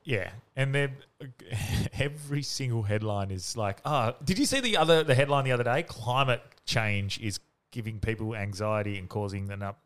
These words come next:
uh, a spike in heart attacks."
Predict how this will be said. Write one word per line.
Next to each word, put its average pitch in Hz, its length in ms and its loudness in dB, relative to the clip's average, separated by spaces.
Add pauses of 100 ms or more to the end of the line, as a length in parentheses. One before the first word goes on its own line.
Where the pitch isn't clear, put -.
(320)
uh, 101 440 -2
a 90 80 -12
spike 98 360 -8
in 101 280 -8 (140)
heart 117 200 -4
attacks." - 380 -8